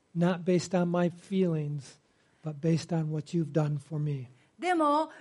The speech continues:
Speaker 2: あ、許したい気持ちにはならないけれども、でも、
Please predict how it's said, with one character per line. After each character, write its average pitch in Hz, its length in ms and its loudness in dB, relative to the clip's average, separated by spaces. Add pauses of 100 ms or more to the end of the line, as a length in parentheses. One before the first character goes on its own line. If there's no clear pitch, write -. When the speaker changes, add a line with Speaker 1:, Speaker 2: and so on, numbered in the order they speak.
(120)
Speaker 2:
あ、 269 220 2
許 339 220 -2
し 359 80 -8
た 381 140 6
い 359 80 -2
気 330 80 -4
持 320 140 0
ち 320 120 -8
に 330 120 -2
は 285 100 2
な 262 140 2
ら 339 100 0
な 359 140 0
い 311 60 -2
け 339 100 -6
れ 330 80 -2
ど 294 100 -2
も、 285 160 0
で 330 160 -2
も、 311 280 2